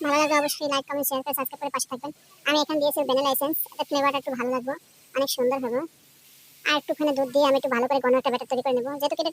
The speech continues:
টোস্ট বিস্কিট। এভাবে আমি রাইস কুকারটা আগে থেকে একটু গরম করে নিয়েছি,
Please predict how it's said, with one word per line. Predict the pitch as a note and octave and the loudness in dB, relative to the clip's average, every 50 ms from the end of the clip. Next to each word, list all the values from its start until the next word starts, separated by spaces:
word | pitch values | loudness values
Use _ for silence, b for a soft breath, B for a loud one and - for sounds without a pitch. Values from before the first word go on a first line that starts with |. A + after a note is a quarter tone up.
| - | 2
টোস্ট | G#4+ G#4+ G4 D4+ C4 | 4 4 4 4 0
বিস্কিট। | C4 - - B3 - - - - - - - - - - - - - - - - - - | -4 -2 -2 -4 -4 -6 -12 -12 -14 -20 -20 -20 -20 -20 -20 -20 -20 -20 -20 -14 -6 -2
এভাবে | C#4 D4 D4+ D4 D4 D4 | 0 2 4 4 4 4
আমি | D4 D#4 E4 E4+ F4 - | 4 2 0 -2 0 0
রাইস | C#4+ C#4 - | 0 0 0
কুকারটা | D4 - D4 C#4 C#4+ | -4 -4 0 2 2
আগে | C4+ C#4 C4+ | 2 0 -2
থেকে | C#4+ C#4+ | -4 -6
একটু | C4+ C#4 | -6 -4
গরম | C#4+ C#4 C#4+ C#4 | -2 -2 -2 0
করে | D4 C#4+ | 0 0
নিয়েছি, | C#4+ D4 C4+ E4 | 0 -2 -4 -4